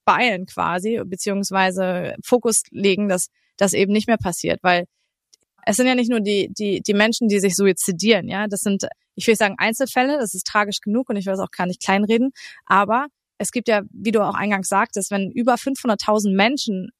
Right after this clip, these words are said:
Unterhaltungen über Psychosen führen mit, mit einer K I, dann muss man sich schon fragen, wo, wo das, äh, hinführen soll. Also das, das muss ja in irgendeiner Form reguliert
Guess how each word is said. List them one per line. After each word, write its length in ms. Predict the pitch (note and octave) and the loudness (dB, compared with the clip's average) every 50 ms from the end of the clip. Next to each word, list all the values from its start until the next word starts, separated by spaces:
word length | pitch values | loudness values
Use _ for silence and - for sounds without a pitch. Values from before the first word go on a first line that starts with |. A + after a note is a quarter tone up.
| _ - | _ -8
Unterhaltungen 640 | - G#3 G3 G#3 - - A3 B3 - C#4 A#3+ A3+ | -4 -2 -2 -2 0 2 2 2 2 2 -2 -2
über 440 | - - A3 G3+ G#3 G3+ G3+ G3 G3 _ _ _ - | -2 -2 0 2 4 4 4 2 0 _ _ _ -10
Psychosen 760 | - - A3+ F#3+ - A3 A#3+ D4+ F4+ - A3 F#3 F3 F#3+ _ _ | -6 -4 -2 -2 0 2 4 4 4 2 0 -2 -4 -6 _ _
führen 540 | - - - A#3+ A#3+ A#3 A3 G#3 G3 F#3+ G3 | -14 -6 -2 0 2 2 2 0 0 0 -2
mit, 220 | G3 F#3 - - - | -2 -4 -6 -8 -4
mit 220 | G#3 G3 F3+ - | -4 -2 -2 -2
einer 180 | F#3+ G3 F#3 F#3 | 0 0 0 0
K 160 | - - G#3 | 0 -2 -4
I, 240 | F#3+ C3 G3+ G3 - _ _ _ _ _ _ - | -2 0 0 -2 -2 _ _ _ _ _ _ -2
dann 120 | - G3 | 0 2
muss 140 | G3+ G#3+ - | 2 2 2
man 120 | B3 A3 G3 | 2 0 2
sich 120 | G#3 - | 2 2
schon 200 | - A#3 A#3 D4+ | 4 2 2 2
fragen, 520 | - - - A3 G#3 G#3+ G#3 G#3 G3+ F#3+ F#3 - | -2 0 2 2 2 2 2 -2 -6 -10 -8 -8
wo, 160 | G3 E3 - E3 | -8 -8 -8 -6
wo 140 | F3+ G3+ | -6 -4
das, 400 | F#3 F#3 - - - - _ _ - - | -4 -4 -6 -6 -10 -12 _ _ -14 -8
äh, 220 | - B2+ - - - - | -6 -4 -4 -4 -4 0
hinführen 440 | - A3+ A#3 D#4 - - G3+ E3+ | 4 4 4 4 4 2 2 2
soll. 240 | D3+ D#3 - - - F#3 _ _ _ | 2 -2 -2 -2 -4 -6 _ _ _
Also 220 | - - F#3+ E3+ E3+ | 0 0 0 0 0
das, 160 | G3 F#3 - - | -4 -6 -6 -6
das 140 | - F#3 - | -8 -2 2
muss 160 | A3 A#3 - | 2 2 4
ja 100 | B3 G#3 | 2 2
in 80 | F3+ - | 2 2
irgendeiner 300 | - B3 C4 B3+ G#3+ G3+ | 0 2 2 2 2 0
Form 340 | - - - G3+ G3+ G3 G3 | 0 -2 0 0 0 0 -2
reguliert 380 | F#3 F#3 E3+ F#3 G3+ C4+ D#4 | -4 -6 -6 -4 -2 -2 -4